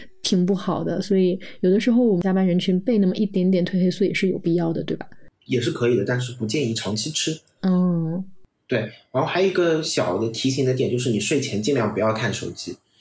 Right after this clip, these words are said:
Speaker 2: 因为你睡前手机的那个光也会刺激你的，兴奋你的神经。
Speaker 1: 对，对，对，这个我以前听你们节目好像有讲过，是要把手机放远一点，越远越好。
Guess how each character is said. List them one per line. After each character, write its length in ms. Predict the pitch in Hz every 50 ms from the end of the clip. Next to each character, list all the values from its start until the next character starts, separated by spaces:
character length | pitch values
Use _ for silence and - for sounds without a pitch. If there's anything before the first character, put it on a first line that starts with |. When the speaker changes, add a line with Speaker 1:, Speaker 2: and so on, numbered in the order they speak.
| - - - -
Speaker 2:
因 100 | - 156
为 100 | 156 147
你 80 | 135 117
睡 200 | 107 - 175 143
前 240 | - - 113 113
手 200 | - - 104 85
机 120 | - - 120
的 100 | 139 139
那 80 | 131
个 140 | 120 120 110
光 260 | 107 113 120 123 123
也 140 | 120 101 90
会 200 | 87 - 139 139 135
刺 220 | - - - 127
激 180 | 107 110 107 101
你 120 | 92 90
的， 260 | 90 87 98 98 - - - -
兴 240 | - - - 127 110
奋 180 | 110 107 98
你 60 | 92 87
的 80 | 87
神 240 | 85 - 87 82 85
经。 240 | - 92 92 - - - -
Speaker 1:
对， 200 | - 220 190 175
对， 100 | 175 180
对， 220 | 170 160 - - -
这 140 | - 262
个 80 | 220 226
我 160 | 208 202 202
以 40 | 214
前 200 | 202 - 190 185
听 160 | 185 - 214
你 60 | 214
们 100 | 180 170
节 100 | 175 -
目 80 | 170 180
好 140 | 180 - 160
像 120 | - 190
有 140 | 180 170 170
讲 240 | 165 - 175 160 175
过， 240 | 170 175 170 165 170
是 140 | - -
要 40 | 185
把 120 | 170 160 185
手 120 | - 170
机 140 | - 170 175
放 220 | 175 - 185 175
远 120 | 170 160 165
一 80 | 175 175
点， 120 | 180 - -
越 140 | 190 185 185
远 200 | 180 - - 160
越 180 | 151 139 -
好。 180 | 143 - -